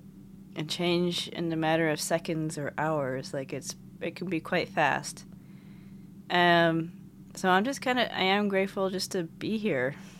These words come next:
you know, and it's also, the book kind of encouraged me to kind of, I mean, this is, he didn't really say this in the book, but, um, just reading it, you know, I, and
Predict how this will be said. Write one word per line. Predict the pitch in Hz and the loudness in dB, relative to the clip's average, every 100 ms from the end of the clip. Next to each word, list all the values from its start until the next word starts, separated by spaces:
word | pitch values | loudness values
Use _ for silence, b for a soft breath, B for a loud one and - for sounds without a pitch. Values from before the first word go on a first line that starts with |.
| B B | B B
you | 147 | -6
know, | 160 165 180 | -2 0 0
and | 165 156 151 147 B B B B B - | 0 -2 -4 -6 B B B B B -6
it's | - 180 | -4 2
also, | 196 190 196 180 - | 4 4 2 -2 -2
the | 175 | 2
book | 185 208 | 4 4
kind | - 185 | 4 4
of | 180 170 170 | 4 4 0
encouraged | 160 175 175 170 | 0 4 2 2
me | 165 156 | 0 0
to | 160 | 0
kind | 170 160 | -2 -2
of, | - - - - - | -4 -12 -18 -18 -4
I | 185 | 2
mean, | 190 | 2
this | 190 214 | 2 0
is, | 214 190 - 208 | -2 -4 -6 -4
he | 247 | -2
didn't | 226 | 0
really | 180 175 | 2 0
say | 180 175 | 0 0
this | 165 160 - | 0 0 -2
in | |
the | 143 | -4
book, | 139 139 - | -2 -2 -2
but, | 131 - B B B B B B - - | -4 -4 B B B B B B -12 -4
um, | 156 151 147 147 143 - - | 0 0 0 -2 -4 -8 -10
just | - 170 | -8 -2
reading | 180 185 190 175 | 4 4 6 4
it, | 156 - | 2 2
you | 160 | -2
know, | 151 | 2
I, | 151 | 2
and | 147 76 151 143 | 2 0 -4 -6